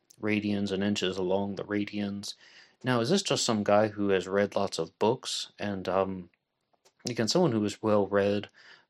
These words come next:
with, uh, military training, and then he put it all together himself based on things that he just encountered? Or was he formally educated?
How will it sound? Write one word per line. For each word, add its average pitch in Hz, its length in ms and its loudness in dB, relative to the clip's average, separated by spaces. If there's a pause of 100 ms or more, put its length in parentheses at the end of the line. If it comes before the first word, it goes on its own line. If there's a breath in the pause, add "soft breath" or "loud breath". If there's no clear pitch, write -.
with, 95 260 -2
uh, 95 140 2
military 104 640 0
training, 107 580 -2 (440 soft breath)
and 98 420 -2
then 98 320 2
he 95 420 -6 (160)
put 101 160 2
it 98 80 -2
all 98 180 4
together 98 360 0
himself 95 540 0
based 98 260 0
on 98 120 -2
things 101 220 -2
that 104 120 -4
he 101 80 -2
just 95 240 -2
encountered? 104 640 -4 (680)
Or 131 160 2
was 107 140 -2
he 107 140 0
formally 101 480 -2
educated? 95 600 -4